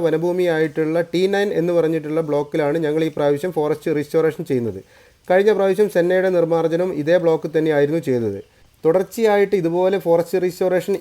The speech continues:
ഇതേ ബ്ലോക്കിൽ തന്നെ ചെയ്തു വരുമ്പോൾ ഇവിടെയുള്ള അധിനിവേശ സസ്യങ്ങൾ മുഴുവനും ഇല്ലാതെ ആവുകയും പകരം പുതിയ കുറ്റിപ്പുല്ലുകളും ജൈവവൈവിധ്യങ്ങളും ഇവിടെ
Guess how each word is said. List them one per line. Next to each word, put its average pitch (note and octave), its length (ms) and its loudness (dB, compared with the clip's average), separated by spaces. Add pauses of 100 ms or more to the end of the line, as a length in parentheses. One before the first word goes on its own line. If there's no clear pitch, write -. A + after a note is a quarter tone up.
ഇതേ E3 160 0 (120)
ബ്ലോക്കിൽ E3+ 380 2
തന്നെ F3 180 2 (120)
ചെയ്തു D#3+ 260 0
വരുമ്പോൾ D3 340 0 (140)
ഇവിടെയുള്ള E3+ 440 2
അധിനിവേശ E3 320 0 (100)
സസ്യങ്ങൾ E3+ 280 0 (100)
മുഴുവനും D#3+ 440 2
ഇല്ലാതെ D#3 320 0
ആവുകയും C#3+ 440 0
പകരം D3+ 320 0
പുതിയ D3+ 280 -2
കുറ്റിപ്പുല്ലുകളും D3+ 720 -4 (360)
ജൈവവൈവിധ്യങ്ങളും D#3 760 2 (100)
ഇവിടെ C#3 180 -2